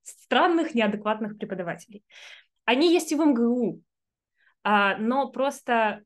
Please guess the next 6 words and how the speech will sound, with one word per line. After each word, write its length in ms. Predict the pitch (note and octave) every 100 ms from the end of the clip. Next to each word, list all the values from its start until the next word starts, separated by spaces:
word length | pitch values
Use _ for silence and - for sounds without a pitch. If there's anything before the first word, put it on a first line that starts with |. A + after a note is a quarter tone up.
| -
в 80 |
разных 340 | A3 B3+ B3+ A3+ _
концентрациях 800 | A3+ G#3 G#3+ G3+ D#3+ - - -
между 300 | F3+ F3 F#3
университетами. 840 | F#3 F3+ E3+ - - - F#3 - G3 _ _ _ _ _
Вот. 360 | F#3+ F3+ D3